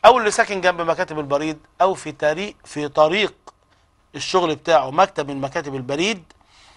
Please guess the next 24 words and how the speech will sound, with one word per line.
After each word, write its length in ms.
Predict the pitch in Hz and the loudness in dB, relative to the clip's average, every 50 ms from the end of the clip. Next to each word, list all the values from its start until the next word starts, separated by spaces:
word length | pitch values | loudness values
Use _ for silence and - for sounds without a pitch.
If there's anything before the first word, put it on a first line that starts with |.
| _ _ - | _ _ -4
ممكن 380 | 151 175 196 185 - 160 156 151 | -2 -2 -2 -2 -4 -6 -6 -4
يروح 280 | 147 151 170 170 - | -4 -4 -4 -4 -4
يملى 260 | 143 160 175 175 170 160 | -4 -6 -4 -2 -4 -4
استمارة 600 | 127 - - 156 143 151 156 160 165 165 156 _ _ _ _ _ _ _ - | -4 -6 -8 -2 2 4 4 4 4 2 -2 _ _ _ _ _ _ _ -8
ويرفق 440 | 139 139 151 185 185 147 - - - | -4 0 0 0 0 -2 -4 -6 -4
فيها 160 | 143 160 165 | 0 0 0
الفاتورة 600 | 156 135 120 135 135 - 151 151 151 151 147 131 - _ _ _ _ _ _ - | 0 0 -4 -10 -8 -6 -4 -2 0 0 -2 -2 -6 _ _ _ _ _ _ -8
ويبعتها 680 | 139 139 123 131 131 165 170 - - 143 143 143 - _ _ _ _ _ - | -8 -6 0 2 2 2 2 2 -2 -6 -6 -6 -8 _ _ _ _ _ -10
لجهاز 400 | 147 151 143 147 143 160 151 - | -8 -6 -4 -2 -2 -2 -2 -4
حماية 220 | - 139 151 165 160 - | -8 -8 -8 -6 -6 -6
المستهلك 600 | 143 135 139 135 135 - 185 175 185 202 208 - _ _ _ _ _ - | -8 -8 -10 -8 -2 0 0 0 0 -2 -4 -8 _ _ _ _ _ -8
اللي 180 | 156 147 151 147 | -4 -4 -2 -2
مقره 420 | 143 147 139 - 180 180 165 156 | -2 -4 -2 2 2 2 2 0
ستة 300 | 143 - 180 180 - - | -4 -6 -8 -6 -6 -6
وتسعين 600 | 151 139 - 127 - - 127 139 151 151 147 147 135 _ _ _ _ _ | -8 -8 -10 -16 -18 -14 -10 -10 -8 -8 -10 -12 -14 _ _ _ _ _
شارع 560 | - - 156 151 147 147 147 147 139 98 - _ _ - | -8 -4 -4 -2 -2 -2 -2 -4 -6 -6 -10 _ _ 0
أحمد 460 | - - - - 139 131 127 120 117 | 0 0 0 -4 -8 -10 -10 -12 -12
عرابي 520 | 113 123 135 143 151 147 135 143 143 135 135 _ _ _ _ _ | -12 -6 -4 -2 -2 -2 -2 -6 -10 -10 -12 _ _ _ _ _
في 340 | - - 139 139 135 127 - _ _ - | -12 -8 -8 -8 -8 -10 -12 _ _ 0
المهندسين. 680 | 165 156 143 135 131 131 131 139 120 - 120 98 92 _ _ _ _ _ - - - _ - | 2 2 0 -2 -4 -4 -6 -6 -6 -6 -8 -10 -16 _ _ _ _ _ -20 -20 -20 _ -6
وزي 220 | 139 143 175 214 208 | 0 4 4 4 4
ما 80 | 175 | 2
بقول 200 | 156 151 143 151 | -2 -4 -4 -4
لكم 340 | 170 185 185 196 208 208 185 | -4 -4 -2 -2 -4 -4 -6